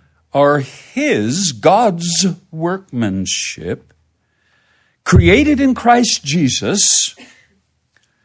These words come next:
established in him before the foundation of the world, unto good works, which God hath before ordained and designed that we should walk in them.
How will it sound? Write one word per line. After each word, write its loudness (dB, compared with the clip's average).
established 4
in 4
him 6
before 0
the 2
foundation 4
of 2
the 2
world, 4
unto 6
good 4
works, 0
which 2
God 8
hath 6
before 8
ordained 4
and 2
designed 2
that 4
we 4
should 0
walk 4
in 2
them. -4